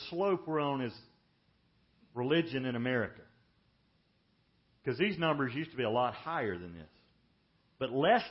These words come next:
than half the people in America believe that Jesus lived a sinless life. And part of that is there's been movies that have been produced about Jesus being married and sinned and all that kind of stuff. What do we really believe about Jesus? Well, we'll talk about it in a minute, but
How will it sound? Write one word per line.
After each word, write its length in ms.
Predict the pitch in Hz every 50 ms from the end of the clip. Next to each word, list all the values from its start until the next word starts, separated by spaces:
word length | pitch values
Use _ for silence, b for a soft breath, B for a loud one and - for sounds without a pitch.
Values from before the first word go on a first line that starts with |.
| -
than 100 | 185 160
half 420 | 139 127 - 175 196 226 - - -
the 80 | 180
people 320 | 170 - 202 214 208 175 175
in 60 | 165
America 380 | 160 165 185 196 185 - - 135
believe 260 | 135 156 175 175 156
that 140 | 143 117 123
Jesus 280 | 156 175 160 151 156
lived 200 | 151 156 151 143
a 40 | 135
sinless 320 | - - 147 143 143 139 -
life. 240 | 190 214 196 156 - B B B B B -
And 100 | 143 -
part 180 | - 254 285 269
of 60 | 214
that 220 | 165 165 165 165
is 60 | -
there's 140 | 151 156 151
been 180 | 151 175 170 160
movies 340 | 160 185 233 226 180 156 139
that 100 | 151 139
have 60 | 139
been 140 | 151 151 143
produced 400 | - 127 131 143 147 147 - -
about 240 | 123 135 131 117
Jesus 220 | 120 139 143 143 131 -
being 180 | 147 143 120 110
married 440 | 120 131 135 135 139 139 131 123
and 120 | 113 92 92 b b b b b b b _ -
sinned 440 | - - 160 156 151 143 143 135
and 100 | 123 120
all 140 | 127 127 123
that 140 | 127 - -
kind 140 | 123 117 104
of 60 | 101
stuff. 260 | - - 107 104 101 - - _ _ _ _ _ _ _ _ _ _ _ _ _ _ _ _ _ _ _ _ _ _ _ _ _ _ _ _ -
What 100 | - 156
do 80 | 170 185
we 100 | 180 180
really 220 | 180 190 190 185
believe 280 | 170 175 180 185 180 180
about 240 | 175 180 170 151
Jesus? 300 | - 190 233 208 - - - -
Well, 140 | - 123
we'll 100 | 127 135
talk 220 | - 175 175 170 170
about 140 | 156 151 147
it 20 |
in 60 | 135 135
a 40 |
minute, 260 | 139 190 233 190 - -
but 200 | 123 113 -